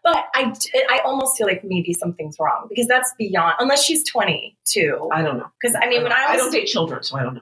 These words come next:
Speaker 1: Yeah, well, that just sounds so, I mean, that's beyond.
Speaker 2: Sorry, twenty-year-olds who are listening. <laughs>
Speaker 1: Well, I'm just, no, no, and it's not all twenty-year-olds. I just remember, and I'm really referring more to myself. I mean,
Speaker 2: Mm-hmm.
Speaker 1: I was definitely more insane when I was
Speaker 2: Sure,
Speaker 1: in my
Speaker 2: sure.
Speaker 1: twenties.
Speaker 2: Me
Speaker 1: I
Speaker 2: too.
Speaker 1: did drive-bys,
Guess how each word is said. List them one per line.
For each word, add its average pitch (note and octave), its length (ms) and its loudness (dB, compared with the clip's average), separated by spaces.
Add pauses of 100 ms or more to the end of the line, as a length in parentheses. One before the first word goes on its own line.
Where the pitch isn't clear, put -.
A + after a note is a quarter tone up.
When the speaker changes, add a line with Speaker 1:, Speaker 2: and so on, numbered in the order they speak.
Speaker 1:
Yeah, A3 160 4 (140)
well, F#3+ 120 0 (160)
that G#3+ 180 0
just - 160 2
sounds F3+ 340 2
so, E3 580 -2 (480)
I G3 40 -8
mean, G#3 100 4
that's C4+ 180 4
beyond. G#3 420 0
Speaker 2:
Sorry, A#3+ 260 2
twenty-year-olds G3 440 0
who E3+ 100 0
are D3+ 40 2
listening. D3+ 440 -2
<laughs> - 60 -4 (200)
Speaker 1:
Well, C4 160 0
I'm G#4 200 4
just, - 200 0
no, F4 80 0
no, B3 140 2 (120)
and D4 100 0
it's C#4 120 -4
not C#4+ 160 2
all G#3 100 2
twenty-year-olds. G3 400 0
I A3+ 180 4
just B3+ 160 0
remember, G#3 260 -2
and A3 100 2
I'm A#3 160 2
really A#3 240 0
referring G3 460 0
more F#3 140 0
to - 120 -4
myself. D#3+ 460 2 (100)
I F#3 40 -2
mean, A3 120 0
Speaker 2:
Mm-hmm. - 200 4
Speaker 1:
I D#4 40 0
was - 100 -2
definitely F#3+ 580 -2
more E3+ 240 2
insane D3+ 580 0
when D#3+ 140 -2
I C#3+ 100 4
was E3+ 240 2
Speaker 2:
Sure, D#3+ 100 2
Speaker 1:
in D#3+ 60 0
my E3 40 0
Speaker 2:
sure. - 120 0
Speaker 1:
twenties. E3+ 320 0
Speaker 2:
Me A3+ 100 2
Speaker 1:
I G#3+ 40 4
Speaker 2:
too. - 60 0
Speaker 1:
did - 220 -2
drive-bys, A#3+ 960 2